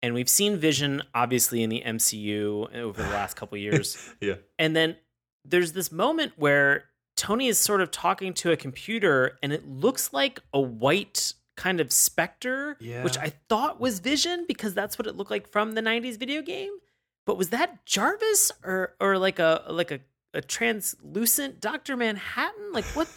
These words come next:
Speaker 2: <laughs>
Speaker 1: what actually was that?
Speaker 2: Just, like, a random ghost. In, in, uh, the first episode, too, he has something
Speaker 1: Ghost
Speaker 2: called
Speaker 1: in the Shell?
Speaker 2: Ghost in the Shell. He has something called Irving, and I forget what the, uh, acronym
Speaker 1: Irving?
Speaker 2: is for. Irving.
Speaker 1: Get outta here.
Speaker 2: It's basically a flying little, like, bird machine that comes with him and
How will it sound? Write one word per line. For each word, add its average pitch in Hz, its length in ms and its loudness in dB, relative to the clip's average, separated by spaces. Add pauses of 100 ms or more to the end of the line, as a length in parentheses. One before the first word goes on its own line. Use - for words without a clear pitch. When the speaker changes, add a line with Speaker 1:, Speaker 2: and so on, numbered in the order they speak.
(240)
Speaker 2:
<laughs> - 280 -20
Speaker 1:
what 330 360 4
actually 254 560 2
was 247 380 2
that? 202 120 -8
Speaker 2:
Just, 101 120 4
like, 143 100 0
a 139 80 8
random 120 480 2
ghost. 113 340 8
In, 156 200 0
in, 147 260 -2
uh, 120 280 2
the 104 120 -2
first - 420 0
episode, 127 440 -2
too, 123 160 0
he 104 100 0
has 107 140 2
something 120 220 0
Speaker 1:
Ghost 110 60 -2
Speaker 2:
called 107 140 4
Speaker 1:
in 117 40 -2
the 113 60 0
Shell? 135 440 2 (220)
Speaker 2:
Ghost 87 220 -4
in 101 40 -8
the 101 60 -6
Shell. 180 200 -4 (300)
He 139 60 6
has 127 80 6
something 151 220 4
called 107 280 2
Irving, 101 540 2
and 95 100 -6
I 90 100 2
forget 107 540 0
what 95 380 2
the, 87 500 -6 (180)
uh, 90 220 -2
acronym 131 400 2
Speaker 1:
Irving? 139 120 0
Speaker 2:
is 147 100 -8
for. 165 320 -6 (200)
Irving. 95 300 4
Speaker 1:
Get - 160 -14
outta 98 280 -14
here. 95 420 -16
Speaker 2:
It's - 260 0
basically 110 420 2
a 92 80 2
flying 113 680 -2
little, 101 180 -6
like, 92 220 -2
bird 98 280 -2
machine 90 380 -10
that 87 120 -12
comes 95 220 -8
with 87 180 -8
him 87 200 -12
and 87 160 -18